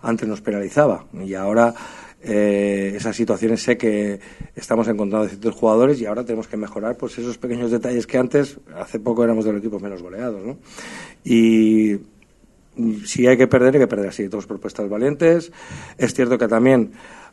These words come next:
eh, antiguamente a lo mejor el partido lo puedes cerrar, puedes sacar otro defensa, no nos ha dado tiempo, pero nosotros creo que nuestra idea este año, y la, y la mentalidad que,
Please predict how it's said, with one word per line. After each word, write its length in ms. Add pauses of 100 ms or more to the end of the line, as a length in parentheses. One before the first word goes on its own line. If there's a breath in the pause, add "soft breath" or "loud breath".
eh, 680
antiguamente 520
a 40
lo 60
mejor 220
el 60
partido 300
lo 80
puedes 180
cerrar, 440
puedes 180
sacar 220
otro 180
defensa, 420
no 120
nos 120
ha 60
dado 160
tiempo, 460 (440 loud breath)
pero 220
nosotros 460
creo 300
que 440
nuestra 320
idea 380
este 320
año, 340
y 60
la, 100
y 200
la 100
mentalidad 420
que, 280